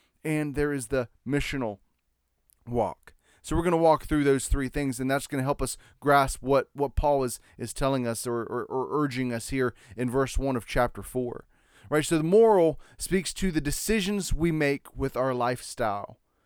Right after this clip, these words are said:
You know, is what I'm doing right or wrong? Is what I'm saying right or wrong? Or the things that I'm participating in right or wrong? Is,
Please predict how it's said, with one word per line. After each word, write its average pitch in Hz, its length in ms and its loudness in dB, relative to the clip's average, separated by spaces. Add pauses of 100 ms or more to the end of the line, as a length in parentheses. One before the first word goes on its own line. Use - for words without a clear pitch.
(160)
You 131 100 0
know, 139 60 4
is 139 160 2
what 175 120 4
I'm 165 180 2
doing 143 440 2
right 135 380 2
or 123 260 -2
wrong? 110 460 -2
Is 113 240 -8 (240)
what 160 180 6
I'm 156 140 0
saying 139 640 -2
right 135 340 0
or 131 180 -2
wrong? 120 440 0
Or 120 100 -2
the 120 140 -4
things 170 440 -6 (240)
that 143 140 -4
I'm 151 220 2
participating 139 1000 2
in 120 340 -6 (280)
right 143 380 2
or 131 200 -2
wrong? 131 440 0
Is, 117 240 -6